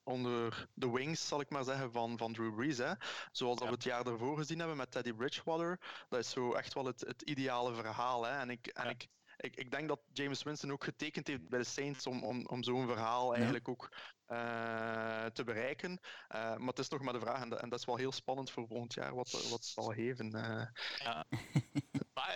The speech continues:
Speaker 2: hij, hij heeft er een jaar naast de, naast de zijlijn gestaan met dat clipboard in zijn hand, inderdaad. Ik denk niet dat er een betere leerschool geweest is, eh,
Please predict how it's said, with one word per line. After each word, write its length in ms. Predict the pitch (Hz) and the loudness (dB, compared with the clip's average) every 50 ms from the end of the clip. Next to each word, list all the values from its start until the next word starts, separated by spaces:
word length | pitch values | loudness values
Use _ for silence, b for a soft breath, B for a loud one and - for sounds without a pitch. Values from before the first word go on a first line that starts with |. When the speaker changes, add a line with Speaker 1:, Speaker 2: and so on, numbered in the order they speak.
| 175 - | -2 -2
Speaker 2:
hij, 140 | - 147 - | -4 -6 -4
hij 100 | - 131 | -2 -2
heeft 200 | 139 147 - - | -2 -2 -2 -2
er 140 | 156 143 131 | -2 0 0
een 60 | 120 | 0
jaar 300 | 117 117 131 151 - - | 0 0 0 -2 -2 0
naast 240 | 147 143 147 139 - | 0 2 2 2 0
de, 180 | 143 127 123 117 | 0 0 0 0
naast 280 | 120 120 120 - - | 0 0 0 0 -2
de 140 | - 123 113 | -4 -4 -2
zijlijn 380 | 110 117 120 131 127 123 123 117 | 0 0 0 0 0 -2 -2 -2
gestaan 340 | 101 98 - - 127 139 | -2 -2 0 0 0 0
met 100 | 147 131 | 0 -2
dat 100 | - 117 | -4 -4
clipboard 400 | - - 131 135 139 147 143 - | -2 -2 -2 0 2 0 0 0
in 100 | 156 151 | -2 -2
zijn 140 | 139 135 123 | -2 -2 0
hand, 220 | 104 110 131 143 - | 0 0 0 0 -2
inderdaad. 460 | 135 117 101 104 110 131 127 - B B B B B | -4 -4 -2 0 -2 -2 -2 -6 B B B B B
Ik 120 | - - 127 | -8 -6 -4
denk 160 | - 123 123 | -4 -4 -2
niet 100 | 135 143 | -2 0
dat 140 | 147 143 - | 0 0 0
er 60 | 143 | -2
een 80 | 131 113 | -4 -4
betere 320 | 104 113 127 - 120 113 | -4 -4 -4 -2 -2 0
leerschool 560 | 107 104 110 127 139 - - - 139 135 131 | 0 0 0 0 0 -2 0 0 0 2 2
geweest 380 | 123 113 107 107 120 131 - - | 2 2 0 0 0 -2 -2 -2
is, 260 | 131 123 - - - - | -2 0 0 0 0 0
eh, 160 | 120 117 | 0 0